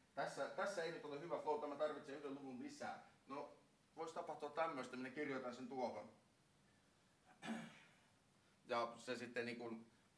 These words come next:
ei ole minkään su-, <laughs> koskaan minkään suunnitelman mukaista. Ö, minä yritän, kun minä ryhdyn sitten tekemään muutoksia, niin minä silloinkin yritän kyllä vähän suunnitella, että okei, jos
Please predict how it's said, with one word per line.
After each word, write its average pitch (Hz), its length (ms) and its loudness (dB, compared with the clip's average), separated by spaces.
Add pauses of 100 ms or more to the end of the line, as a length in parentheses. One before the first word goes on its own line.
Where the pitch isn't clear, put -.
(220)
ei 120 160 4
ole 120 240 4
minkään 127 320 2
su-, 143 420 -2
<laughs> - 180 -20
koskaan 120 320 2
minkään 123 280 2
suunnitelman 113 500 -2
mukaista. 113 440 -2 (1040)
Ö, 117 240 -4 (1400)
minä 165 300 0
yritän, 196 640 2 (500)
kun 180 120 -2
minä 190 200 2
ryhdyn 196 340 0
sitten 147 260 -6
tekemään 151 400 0
muutoksia, 147 420 -2
niin 135 80 -2
minä 143 140 -2
silloinkin 165 320 -4
yritän 180 280 -2
kyllä 143 180 0
vähän 139 160 2
suunnitella, 135 340 -2
että 131 120 -2
okei, 135 380 0 (240)
jos 190 380 4